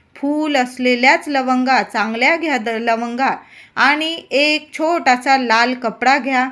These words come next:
माता महालक्ष्मी समोर तो लाल कपडा ठेवायचा आहे तुम्हाला आणि त्या एकवीस लवंगा,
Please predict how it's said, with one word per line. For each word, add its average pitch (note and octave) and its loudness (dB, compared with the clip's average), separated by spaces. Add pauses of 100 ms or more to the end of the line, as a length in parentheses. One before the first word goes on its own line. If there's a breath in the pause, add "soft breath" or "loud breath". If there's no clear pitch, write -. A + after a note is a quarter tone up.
(360 loud breath)
माता D4 4
महालक्ष्मी C#4+ 0
समोर C4+ -2
तो C4+ 2
लाल A#3+ 4
कपडा A#3+ 2
ठेवायचा C4+ 0
आहे B3 2
तुम्हाला B3 0 (380 loud breath)
आणि E4 2
त्या D#4+ 4 (140)
एकवीस C4+ -2
लवंगा, C#4+ 2